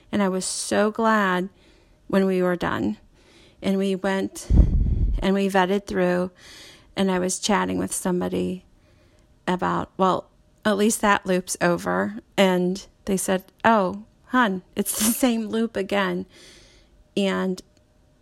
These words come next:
it didn't take me too long to, uh,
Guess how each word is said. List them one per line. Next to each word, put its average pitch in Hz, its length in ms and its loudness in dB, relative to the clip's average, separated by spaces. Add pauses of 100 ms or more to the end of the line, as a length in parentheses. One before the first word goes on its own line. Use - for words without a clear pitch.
(200)
it 196 80 -2
didn't 226 400 -2 (500)
take 233 320 2
me 202 200 2
too 220 260 0
long 190 580 2
to, 185 440 -2
uh, 180 320 -2